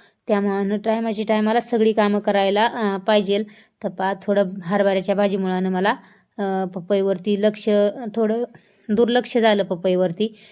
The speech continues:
तर चला, आता थोडी बरी वाटायला लागली, पपई थोडी कव्हर व्हायला लागली.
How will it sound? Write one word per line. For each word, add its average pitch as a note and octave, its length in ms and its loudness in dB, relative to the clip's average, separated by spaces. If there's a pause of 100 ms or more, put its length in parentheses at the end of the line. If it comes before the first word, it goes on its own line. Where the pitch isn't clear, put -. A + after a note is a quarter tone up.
(200)
तर G#3 40 0
चला, G#3 260 0
आता G3+ 300 2
थोडी G#3 200 0
बरी G#3 220 2
वाटायला G3 420 2
लागली, G3 160 0
पपई G3+ 540 0 (120)
थोडी G#3+ 160 2
कव्हर A3 340 4
व्हायला F#3 280 2
लागली. F3 320 0